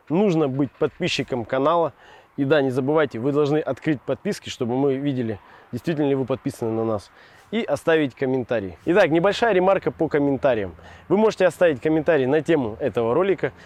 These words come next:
либо написать, какой автомобиль вы бы хотели видеть в следующем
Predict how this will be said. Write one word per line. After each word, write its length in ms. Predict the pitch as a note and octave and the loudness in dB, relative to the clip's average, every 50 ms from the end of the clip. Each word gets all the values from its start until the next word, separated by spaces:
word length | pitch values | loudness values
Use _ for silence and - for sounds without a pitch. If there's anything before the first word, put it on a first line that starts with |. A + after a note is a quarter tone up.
| - - - | -18 -8 -2
либо 200 | D#3+ G#3+ F3 F3+ | 0 2 2 2
написать, 580 | E3+ E3 D3+ D3 D#3+ - - F3+ D#3 C3 - - - - _ _ - _ - | 2 2 0 -2 -4 0 2 2 2 2 -2 -12 -20 -20 _ _ -18 _ -2
какой 300 | E3 D#3+ - G3 F#3 D3+ | -2 0 2 4 4 4
автомобиль 440 | - - C#3+ C#3 D3 D#3+ F3+ F#3+ F3 | 4 2 0 0 2 2 2 2 2
вы 120 | D#3 D#3+ | 2 2
бы 100 | C#3+ C#3 | 0 -2
хотели 340 | - - C3 - E3 D3+ C#3 | -2 -4 -2 -2 0 0 0
видеть 280 | C3+ D3+ E3 D3+ C#3 - | 0 0 0 -2 -4 -6
в 20 | |
следующем 540 | - - - E3 D3+ C#3+ C3+ - C#3+ B2+ B2 | -6 -2 0 0 0 0 0 -2 -2 -4 -4